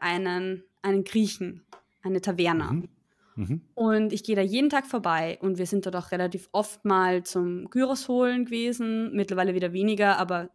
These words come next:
Speaker 1: es ist halt so ein, so eine Art Stammkneipe, wo man halt mal am Abend noch
Speaker 2: Mhm.
Speaker 1: schnell ein Bier holt, wenn man noch was trinken will oder so. Und jeden Tag geh ich dort vorbei und grüß den Typen und der freut sich immer voll, weißt?
Speaker 2: Mhm.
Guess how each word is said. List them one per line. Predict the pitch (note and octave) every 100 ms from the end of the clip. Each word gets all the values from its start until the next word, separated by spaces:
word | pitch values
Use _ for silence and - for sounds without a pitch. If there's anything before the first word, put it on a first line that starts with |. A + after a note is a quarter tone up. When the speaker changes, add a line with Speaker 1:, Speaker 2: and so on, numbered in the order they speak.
| -
Speaker 1:
es | -
ist | G3+
halt | F3+
so | -
ein, | F#3+
so | F3+ G3
eine | F3+
Art | - F3 F#3
Stammkneipe, | - F3+ F#3 G3 F#3 - - F3 F3 F3+
wo |
man | F#3 F3+
halt | F3
mal | F3+ F3 F3
am | -
Abend | F3+ F#3+
noch | F#3+
Speaker 2:
Mhm. | -
Speaker 1:
schnell | F#3 F#3
ein | -
Bier | G#3+ G3
holt, | F#3+
wenn | F3+ F3
man | F3
noch | F3
was | F3+
trinken | - G#3+ F#3+ F3+
will | F3
oder | E3 F3
so. | - F#3 _ _ - - - - -
Und | A3+ F#3+
jeden | G3 B3 D#4 D#4+
Tag | B3 A3+ G3+ F3 F#3
geh | G3+
ich |
dort | - F#3+
vorbei | F#3+ F3 F#3 G#3+ A#3+
und | G#3
grüß | - A#3+ B3
den | B3+ A3+
Typen | - - -
und | F#3+
der | F#3
freut | - G3+ A#3
sich | - G#3
immer | A#3 G#3
voll, | G#3 - F#3+ E3
weißt? | E3+ G3+ A#3 - _ _
Speaker 2:
Mhm. | A2